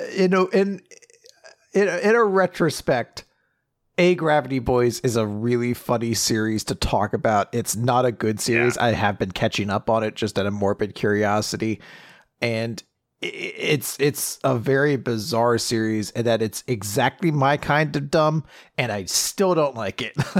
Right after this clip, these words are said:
Speaker 1: Like, it's exactly
Speaker 2: That's,
Speaker 1: like
Speaker 2: that's like a slap in the face, too. And it's like, this is what I usually like, but I don't.
Speaker 1: Yeah. Like, when, like, i-, in a character uh, at one moment, they, they actually just talk to the ghost, and they're like,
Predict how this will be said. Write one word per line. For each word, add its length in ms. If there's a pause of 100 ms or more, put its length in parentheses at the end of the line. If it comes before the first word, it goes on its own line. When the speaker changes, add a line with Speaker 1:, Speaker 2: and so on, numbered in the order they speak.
Speaker 1:
Like, 140
it's 180
exactly 560
Speaker 2:
That's, 80
Speaker 1:
like 100
Speaker 2:
that's 180
like 160
a 60
slap 460
in 100
the 80
face, 460
too. 340
And 120
it's 140
like, 220
this 180
is 120
what 140
I 40
usually 360
like, 200
but 100
I 100
don't. 420 (100)
Speaker 1:
Yeah. 300 (300)
Like, 240
when, 160 (280)
like, 300
i-, 360
in 100
a 80
character 880 (200)
uh, 140
at 200
one 200
moment, 320
they, 140
they 380
actually 480
just 240
talk 260
to 100
the 100
ghost, 340
and 100
they're 100
like, 260